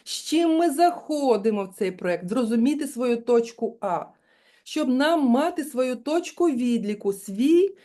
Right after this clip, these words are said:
Реальний фінансовий стан, свої цінності, побал-, поговоримо про ресурси. І для того, щоб коли ми будемо з вами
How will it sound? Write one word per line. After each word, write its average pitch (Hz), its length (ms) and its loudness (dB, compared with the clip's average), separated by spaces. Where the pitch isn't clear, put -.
Реальний 214 840 2
фінансовий 254 640 0
стан, 185 460 -4
свої 254 480 0
цінності, 214 760 -4
побал-, 247 420 0
поговоримо 285 520 0
про 302 200 -2
ресурси. 277 640 -4
І 254 80 0
для 247 160 2
того, 254 300 2
щоб - 300 -6
коли 247 240 0
ми 190 120 -2
будемо 185 380 -2
з 160 120 -12
вами 185 280 0